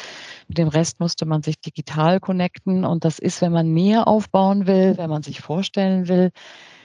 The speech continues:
sicherlich, ähm, nicht das Einfachste. Aber, ähm, ich hab die Branche als sehr offen, sehr willkommend, ähm, und auch mich willkommend heißend, äh, empfunden. Und,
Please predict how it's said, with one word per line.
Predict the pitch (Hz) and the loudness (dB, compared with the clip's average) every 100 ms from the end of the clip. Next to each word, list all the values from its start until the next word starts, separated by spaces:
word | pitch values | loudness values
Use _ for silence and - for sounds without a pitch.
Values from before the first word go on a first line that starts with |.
| _ | _
sicherlich, | - 175 196 180 175 170 - | -4 0 2 2 0 -4 -6
ähm, | 165 160 160 165 - | 0 2 2 -2 -4
nicht | 165 165 175 | -2 0 0
das | - | 0
Einfachste. | 156 165 - 139 - - 113 - | 0 0 0 -2 -2 -2 -2 -4
Aber, | - 151 156 160 160 160 - | -2 2 4 4 4 2 0
ähm, | 165 160 160 160 170 _ _ _ - | 2 2 0 -4 -8 _ _ _ -8
ich | - | -4
hab | 185 | -2
die | 202 | -2
Branche | - 180 196 202 | 0 0 2 0
als | 110 170 | -2 -4
sehr | - - | -4 0
offen, | - 190 - 220 220 | 0 0 -2 -2 -2
sehr | 208 175 175 170 165 | -4 -4 -2 -2 -4
willkommend, | - 160 170 - - - 190 233 240 254 254 - - - _ _ - - - - - - | -8 -4 -4 -4 -10 -2 0 2 2 0 -2 0 -2 -2 _ _ -20 -20 -20 -20 -20 -4
ähm, | 170 175 175 175 - - | 2 4 4 2 -4 -4
und | 170 165 | -4 -2
auch | 147 | -2
mich | 170 170 | -2 0
willkommend | 175 - 175 165 160 | 0 0 -2 -2 0
heißend, | 156 175 214 220 190 - - | 2 2 2 0 -2 -4 0
äh, | 175 170 - | 2 2 0
empfunden. | 170 165 - 190 233 - 240 - - - - - - _ | -2 0 2 2 0 -2 -2 -2 -12 -18 -18 -20 -20 _
Und, | 180 180 175 175 | 0 2 2 2